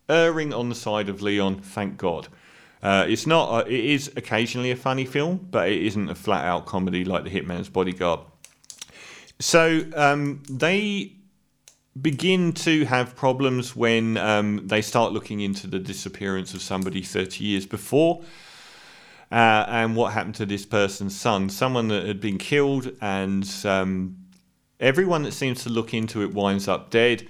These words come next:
Very early on, Samuel L Jackson is brutally murdered in his home.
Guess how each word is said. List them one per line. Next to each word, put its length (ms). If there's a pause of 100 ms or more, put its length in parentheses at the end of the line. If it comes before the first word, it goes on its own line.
(180)
Very 400
early 300
on, 320
Samuel 440
L 140
Jackson 420
is 120
brutally 400
murdered 420
in 100
his 180
home. 420